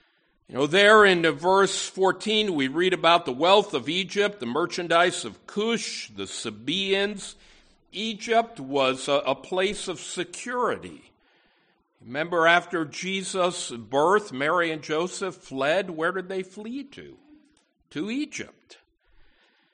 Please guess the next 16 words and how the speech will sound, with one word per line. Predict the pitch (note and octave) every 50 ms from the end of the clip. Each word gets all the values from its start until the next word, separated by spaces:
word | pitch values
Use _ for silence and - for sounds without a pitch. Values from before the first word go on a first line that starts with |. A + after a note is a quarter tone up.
| _ _ _ - _
It | - -
had | D#3+ E3
been | F3 F3+ F#3 F3+
a | F3
place | F3+ - G#3 G#3 G#3+ G#3+ - -
of | A3 -
security | - - G#3+ G#3 - A#3+ A#3 A3+ A3+ A3+ A#3+ A#3
for | A#3 - G#3+ G#3
Abraham. | G3 A3 C4+ C4+ C4 G#3+ C3+ G2 G2+ F#2 E2 D#2 D2 D2 - _ _ _ _ _ _ _ _
You | - C3
know, | C#3 D3
Joseph | C3+ - - G3 A3+ C4+ D4 - - - C#3+ G2 E2 - - B2
and | A2+ G#2 G#2
his | A2+ G#2+ G2
family | - - - G#2+ F#2+ F#2 F#2 F2+ F2 F2+ F#2 F2 E2+
were | F2+ G2+ G#2 G#2 G2 G2 G2 F#2